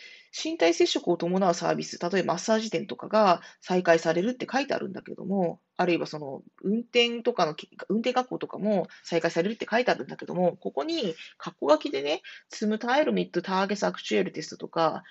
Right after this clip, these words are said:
ミットターゲスアクチュエルテストって書いてある通り、これらの再開条件には、顧客側もその日のうちのシネルテスト、迅速検査を受けてなきゃいけない。で、それで陰性じゃなきゃいけないっていう条件がついてるんですよ。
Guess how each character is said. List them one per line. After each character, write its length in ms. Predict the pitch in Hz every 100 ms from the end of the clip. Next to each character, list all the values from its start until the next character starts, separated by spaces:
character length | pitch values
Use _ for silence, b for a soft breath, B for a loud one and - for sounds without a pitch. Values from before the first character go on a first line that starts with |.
| B
ミ 100 | 202
ッ 20 | 226
ト 80 | 233
タ 140 | 196 196
ー 100 | 233
ゲ 80 | 254
ス 80 |
ア 80 | 247
ク 100 | 226
チ 140 | - 262
ュ 40 |
エ 40 |
ル 80 | 208
テ 100 | 175
ス 100 | 180
ト 80 | 165
っ 20 |
て 120 | - 156
書 100 | 160
い 80 | 160
て 80 |
あ 60 | 135
る 100 | -
通 80 | - 143 120
り、 400 | 190 202 160 B B B _
こ 80 | 262
れ 80 | 339
ら 120 | 330
の 100 | 202
再 240 | 185 185 190
開 240 | 190 190
条 180 | 202 180
件 240 | - 214
に 140 | 147 151
は、 380 | 220 214 165 B B _
顧 180 | - 208
客 340 | 330 339 359
側 260 | 339 320 320
も 400 | 349 339 285 - -
そ 260 | - 226
の 120 | 269 349
日 180 | -
の 160 | 339 196
う 80 | 180
ち 220 | - 170
の 380 | 226 294 208 - B -
シ 280 | - - 185
ネ 120 | 185
ル 120 | 175
テ 120 | -
ス 80 | 156
ト、 100 | 117
迅 240 | 156 214
速 260 | 240 247 240
検 260 | 240 233 202
査 120 | 147
を 40 |
受 180 | 170 208
け 20 |
て 60 | 175
な 140 | 135
き 80 | -
ゃ 20 |
い 60 | 120
け 160 | - 165
な 100 | 226
い。 140 | 254 _ _ _
で、 80 | 208
そ 120 | 233
れ 60 | 220
で 80 | 214
陰 140 | 285
性 140 | 311
じ 60 | 285
ゃ 40 |
な 100 | 269
き 60 | 247
ゃ 20 |
い 60 | 151
け 100 | 151
な 80 | 139
い 40 |
っ 60 | -
て 80 | -
い 40 |
う 20 | 113
条 160 | 131
件 160 | - -
が 100 | -
つ 100 | -
い 40 |
て 100 | -
る 60 | 73
ん 20 |
で 60 | -
す 100 | -
よ。 140 | -